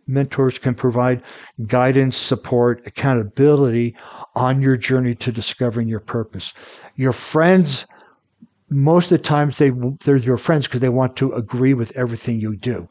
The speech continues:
And if not, they will put something out there, but they won't be able to provide those in-depth reflections because they're too close to you. They can't provide, there are some friends that can,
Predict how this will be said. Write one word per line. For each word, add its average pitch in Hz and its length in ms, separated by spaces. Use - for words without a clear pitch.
And 135 220
if 131 180
not, 143 320
they 135 140
will 127 160
put 139 320
something 123 380
out 151 260
there, 127 120
but 120 160
they 131 100
won't 147 260
be 143 120
able 139 180
to 117 60
provide 131 440
those 110 260
in-depth 139 840
reflections 127 760
because 131 380
they're 135 260
too 170 200
close - 500
to - 160
you. 101 160
They 113 140
can't 147 300
provide, 135 520
there 247 120
are 214 60
some 151 300
friends 113 300
that 120 180
can, 85 320